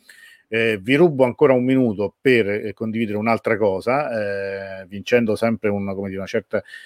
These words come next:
ritrosia, ma volevo, um, cogliere l'occasione anche per ringraziare ancora tutte le persone che ci stanno sostenendo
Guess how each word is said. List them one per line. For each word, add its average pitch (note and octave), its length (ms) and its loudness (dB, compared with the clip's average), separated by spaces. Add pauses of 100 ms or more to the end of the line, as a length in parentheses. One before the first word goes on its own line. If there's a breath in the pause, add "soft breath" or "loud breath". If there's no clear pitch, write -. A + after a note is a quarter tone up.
(180 loud breath)
ritrosia, D3 680 6
ma A2+ 300 4
volevo, A2 600 2
um, G#2+ 280 -12
cogliere A2 320 0
l'occasione A#2 520 2
anche B2+ 360 0
per A2+ 200 2
ringraziare A#2+ 600 2
ancora A#2 380 2
tutte A#2 200 -2
le G#2+ 80 2
persone A2 300 -4
che G2 60 -4
ci G2+ 100 -14
stanno A2 200 -6
sostenendo A2+ 800 -2